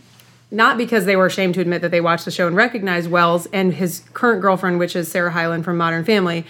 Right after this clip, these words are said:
but they were ashamed to admit that, my friends were ashamed to admit that they were dining at <laughs> the Macaroni Grill at the, uh, Opry Mills Mall, and they were kind of making fun of themselves that they were eating there, and then, um, the husband, I'm gonna keep them,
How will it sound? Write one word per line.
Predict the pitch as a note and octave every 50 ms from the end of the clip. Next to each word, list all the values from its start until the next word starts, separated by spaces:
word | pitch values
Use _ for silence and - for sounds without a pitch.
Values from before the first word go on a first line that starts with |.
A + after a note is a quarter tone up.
| - - - - -
but | - G3+ E3
they | E3+ G#3+ G#3+
were | G#3 G#3
ashamed | F#3+ - G#3 G3 F#3 F3
to | -
admit | F3+ E3 F3 E3+ E3+ - -
that, | F3 E3 - - - _
my | - F3 F3
friends | E3+ C#4 D4 C#4
were | B3
ashamed | A3+ - - G#3+ F#3+
to | F3
admit | F3+ F3+ F3+ E3+
that | F3 F3 D#3+
they | F#3 G3 G#3+
were | A3+ G#3+ G#3 F#3+
dining | E3+ F3 E3+ E3+ E3+ E3+ E3+ E3 E3 E3+ F3 F3 - - - - - - -
at | G3 F#3 F3 F3 F#3+ - G3 - - G#3+ A3
<laughs> | - _ _
the | - G#3+
Macaroni | G#3 G#3 G#3 G#3+ G#3+ A3+ G#3 G#3+ B3 C4+ B3+ A3+
Grill | F#3+ - F#3+ F3+ F3 E3+ F3 F#3 F#3+ F#3+ - _
at | G#3 G3+ G3 G3 F#3+
the, | A3 G#3+ G3+ G3 G3 F#3+ - - -
uh, | F#3+ F#3 F3+ F3+ F3+ - -
Opry | G#3 G3+ G3+ G3 G3+ G3+ F#3+
Mills | F#3 F#3 F3+ F3 F3 E3+ F3
Mall, | F#3 E3+ D#3 D#3 D#3 E3 F#3+ F#3 - - - - - - - _
and | - A3 G#3+ G#3 G3 G3 F#3+ F#3 F#3 F#3 F#3
they | F#3 G#3+ G#3
were | G#3 G3+
kind | G3+ - E4+ E4
of | C4
making | A#3+ A#3 A#3 A#3 G#3+
fun | - B3 B3+
of | B3+
themselves | G3+ G#3 G3 G3 G#3+ F#3+ F#3+ F#3
that | F#3 F#3+
they | F3 F#3 F3+
were | F3
eating | - A#3 C4 C#4 G#3+ F#3+
there, | F#3 F3+ F3 F3 -
and | - - G3 F#3+ F#3+
then, | F#3+ F#3+ F#3 F3+ F3+ F3+ F3+ F3 - - - _ _ _ _ _ _ -
um, | F#3 F3 E3+ E3+ E3+ E3+ E3+ - - _ _ -
the | G3 F#3+
husband, | F3+ A#3 A#3+ F3+ F#3 F#3+ -
I'm | G#3+ B3+
gonna | B3 A#3 -
keep | - A3+ -
them, | - F3 F3 F3